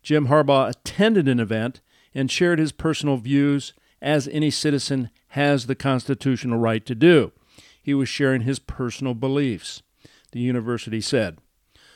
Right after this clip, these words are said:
Fox News, "I believe in having the courage to let the unborn be born. I love life. I believe in having a loving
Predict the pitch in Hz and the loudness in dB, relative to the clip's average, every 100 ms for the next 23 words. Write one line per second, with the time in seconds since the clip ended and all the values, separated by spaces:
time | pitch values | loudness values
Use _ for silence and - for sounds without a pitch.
0 | _ _ _ - 160 165 - 170 147 113 | _ _ _ -2 0 0 0 2 2 4
1 | 151 160 180 190 190 147 147 139 - 175 | 2 2 2 2 0 -4 -4 -4 -6 -4
2 | 190 180 165 143 - 196 196 135 131 147 | -2 0 -2 -4 -4 0 2 2 0 -4
3 | - _ _ _ _ _ - 143 160 - | -16 _ _ _ _ _ -2 0 0 -2
4 | 180 - 160 175 147 147 147 156 143 160 | -8 -4 -2 0 2 2 2 0 0 0
5 | 196 139 90 _ _ _ _ - 131 143 | 2 2 -2 _ _ _ _ -2 4 6
6 | 151 156 170 127 95 - - 127 117 139 | 6 6 4 4 -2 -16 -14 -10 -4 -2
7 | 139 131 113 147 151 151 139 127 127 135 | 0 -2 -2 0 0 -2 -2 -2 -2 -2
8 | 156 156 | -4 -8